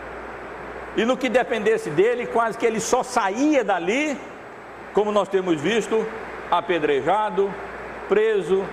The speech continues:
expulso muitas vezes da cidade, como vai acontecer novamente aqui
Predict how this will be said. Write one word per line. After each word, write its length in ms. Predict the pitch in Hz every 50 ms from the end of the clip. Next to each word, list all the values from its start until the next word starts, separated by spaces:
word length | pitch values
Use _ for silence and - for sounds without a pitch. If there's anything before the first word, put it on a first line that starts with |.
| - - - - - - -
expulso 920 | 202 190 - - - - - 294 330 320 240 - - - - 208 190 147 110 - - - - - -
muitas 380 | 180 220 220 - 175 156 135 110
vezes 340 | 147 190 208 170 151 156
da 140 | 147 160 156
cidade, 580 | - - 135 120 135 151 165 165 160 151 170 170 - - - - - - -
como 340 | - 160 165 165 165 170 180
vai 220 | 147 147 156 156 151
acontecer 680 | 143 - 151 151 127 135 127 120 - - 135 139 143 139
novamente 600 | 139 147 135 120 131 117 117 131 135 123 - 123
aqui 380 | 110 - - 117 120 131 131